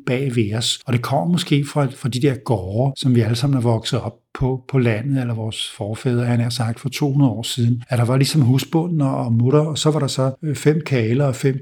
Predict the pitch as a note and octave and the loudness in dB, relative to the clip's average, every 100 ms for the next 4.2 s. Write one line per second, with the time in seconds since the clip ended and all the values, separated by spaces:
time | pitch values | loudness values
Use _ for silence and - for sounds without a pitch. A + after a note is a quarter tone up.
0 | - A2+ C3 D3+ C#3+ C#3 F#3 E3+ C#3+ C#3+ | -4 0 2 2 0 2 2 2 -2 -2
1 | A#2 B2 - F3 - D3 D3+ - C#3+ C#3 | -2 -2 -2 -4 0 -2 -2 0 0 0
2 | D3+ D3+ B2+ C#3 C#3 C#3 A#2+ A#2+ B2+ B2+ | -4 -4 -2 -2 0 0 0 0 -2 -6
3 | G2 G2 C#3+ A#2+ F3+ F#3 C3+ C3+ C3 C3 | -8 -6 -4 -2 -2 -2 -2 0 2 2
4 | C#3+ D3+ | 2 -2